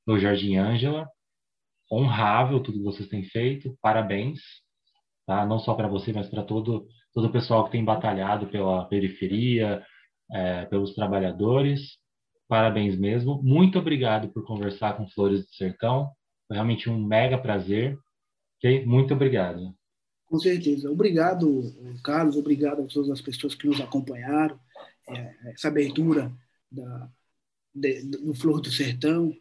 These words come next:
Speaker 2: esse canal aí de, pra mim, de comunicação, de boa informação, que cada dia mais a gente tem que, é, participar e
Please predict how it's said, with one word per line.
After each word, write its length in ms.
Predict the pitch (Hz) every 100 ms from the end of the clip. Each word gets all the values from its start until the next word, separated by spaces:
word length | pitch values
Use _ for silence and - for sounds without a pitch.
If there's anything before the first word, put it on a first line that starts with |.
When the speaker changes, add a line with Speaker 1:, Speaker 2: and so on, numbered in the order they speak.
| -
Speaker 2:
esse 400 | 123 - 139 127
canal 480 | 143 139 143 143 135
aí 120 | 143
de, 140 | -
pra 140 | - 143
mim, 200 | 147 143
de 120 | -
comunicação, 1080 | 151 147 147 143 127 123 - 165 160 147 - _ _ -
de 100 | 151
boa 220 | 139 151
informação, 920 | 127 139 143 127 123 156 156 156 151 -
que 100 | 147
cada 300 | 160 160 147
dia 220 | 147 147
mais 220 | 143 151
a 20 |
gente 140 | 151 139
tem 140 | 151
que, 280 | 147 147 147 - _ _ 143
é, 80 |
participar 880 | 127 147 - - 127 147 170 190 - - _ _ _ 151
e 560 | 151 151 147 143 135